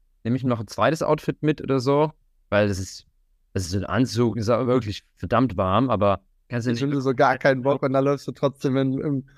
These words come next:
Speaker 2: Unterhemd da rum. <laughs>
Speaker 1: So, kannst du nicht eine Hochzeit in so einem Hawaii-Hemd aufkreuzen, so, das wär
Speaker 2: Ja, du kommst einfach in einem weißen Anzug, wie so ein Pimp einfach.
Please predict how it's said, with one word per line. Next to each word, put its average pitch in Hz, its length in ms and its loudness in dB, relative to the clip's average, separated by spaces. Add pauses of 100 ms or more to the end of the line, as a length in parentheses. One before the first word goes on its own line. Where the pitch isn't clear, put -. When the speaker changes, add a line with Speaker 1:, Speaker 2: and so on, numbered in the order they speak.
(120)
Speaker 2:
Unterhemd 139 600 4
da 127 60 4
rum. 127 300 0
<laughs> - 60 -20 (920)
Speaker 1:
So, 139 320 -4 (320)
kannst 135 180 -2
du 151 40 0
nicht 135 180 0
eine 127 140 2
Hochzeit 135 380 2
in 123 60 0
so 120 80 0
einem 117 100 0
Hawaii-Hemd 117 500 2
aufkreuzen, 98 640 -6
so, 92 140 -4
das 92 240 -10
wär 95 300 -2 (1200)
Speaker 2:
Ja, 143 80 4
du 147 80 4
kommst 190 200 0
einfach 180 180 0
in 165 40 2
einem 143 120 0
weißen 143 320 2
Anzug, 117 420 -2
wie 120 60 -2
so 127 80 0
ein 123 140 -2
Pimp 151 280 0
einfach. 110 420 -2